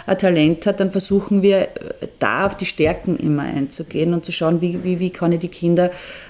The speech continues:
da bestmöglich fördern. Das andere soll auch noch irgendwie mitgehen natürlich. Also wenn sich jetzt jemand für Mathematik gar nicht interessiert, dann lassen wir ihn nicht ganz entkommen, weil irgendwie einen Grundstock machen wir halt mitgeben. Aber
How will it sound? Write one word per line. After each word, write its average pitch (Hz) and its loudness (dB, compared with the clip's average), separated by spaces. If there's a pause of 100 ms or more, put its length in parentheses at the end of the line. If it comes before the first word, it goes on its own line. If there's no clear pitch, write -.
(220)
da 147 4
bestmöglich 139 -2
fördern. - -4
Das 175 0
andere 180 4
soll 180 0
auch 135 0
noch 220 6
irgendwie 202 6
mitgehen 190 4
natürlich. 190 4
Also 170 0
wenn 170 0
sich 170 0
jetzt 160 -4
jemand 151 4
für 165 2
Mathematik 139 -2
gar 143 4
nicht 190 2
interessiert, 202 2 (520)
dann 170 2
lassen 156 2
wir 170 6
ihn 175 8
nicht 170 2
ganz 139 -2
entkommen, 160 2
weil 160 4
irgendwie 160 4
einen 156 2
Grundstock 160 -2
machen 160 2
wir 160 2
halt 156 2
mitgeben. 180 2 (540)
Aber 180 2